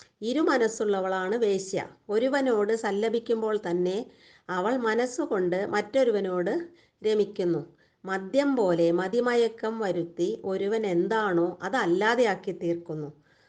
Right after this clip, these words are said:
ചൂതാട്ടം പോലെ ആദ്യമാദ്യം രസം പിടിച്ച് ഒടുവിൽ വെറും കൈയോടെ ഇറക്കിവിടുന്നു. അപ്പോ ഐശ്വര്യദേവതയായ ലക്ഷ്മി ദേവി കൈയൊഴിഞ്ഞ,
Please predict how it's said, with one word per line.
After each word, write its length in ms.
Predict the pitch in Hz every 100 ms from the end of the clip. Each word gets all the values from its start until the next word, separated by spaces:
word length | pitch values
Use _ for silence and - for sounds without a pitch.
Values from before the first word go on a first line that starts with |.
| _
ചൂതാട്ടം 680 | 214 240 269 285 269 190 180
പോലെ 420 | 160 160 160 196 -
ആദ്യമാദ്യം 1000 | 190 190 202 226 214 180 165 151 190 165
രസം 400 | 180 190 240 240
പിടിച്ച് 540 | 208 170 170 - 190 240
ഒടുവിൽ 520 | 190 175 175 202 285 -
വെറും 380 | 190 196 254 269
കൈയോടെ 760 | 214 175 165 156 147 180 247 -
ഇറക്കിവിടുന്നു. 1040 | 185 180 180 - 180 175 170 170 185 175 - _ _ _ _ - - - - -
അപ്പോ 360 | 175 220 - -
ഐശ്വര്യദേവതയായ 1500 | 220 233 226 262 269 269 220 196 180 170 180 170 156 143 170 170
ലക്ഷ്മി 520 | 190 190 - 247 262
ദേവി 380 | 240 202 175 165
കൈയൊഴിഞ്ഞ, 920 | 175 202 214 240 233 180 165 170 185